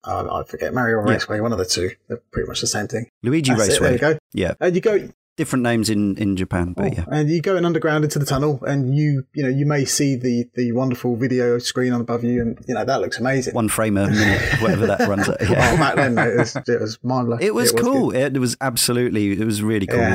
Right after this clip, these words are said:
Speaker 2: yeah.
Speaker 1: um, but I think because they're going for that kind of vibe, that the, the realistic looking textures kind of suit it, and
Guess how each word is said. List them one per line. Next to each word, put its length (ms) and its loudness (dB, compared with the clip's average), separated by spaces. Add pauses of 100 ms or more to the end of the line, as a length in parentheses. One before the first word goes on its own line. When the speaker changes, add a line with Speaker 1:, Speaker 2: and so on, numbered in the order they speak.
Speaker 2:
yeah. 60 2
Speaker 1:
um, 240 -2
but 300 -4
I 280 -4
think 160 -2
because 240 -4
they're 100 0
going 240 0
for 140 -2
that 360 0
kind 380 0
of 340 -4
vibe, 680 -2
that 140 -2 (600)
the, 260 2
the 140 0
realistic 500 0
looking 280 -4
textures 420 -2
kind 320 -2
of 160 -4
suit 520 -2
it, 120 -2
and 300 -2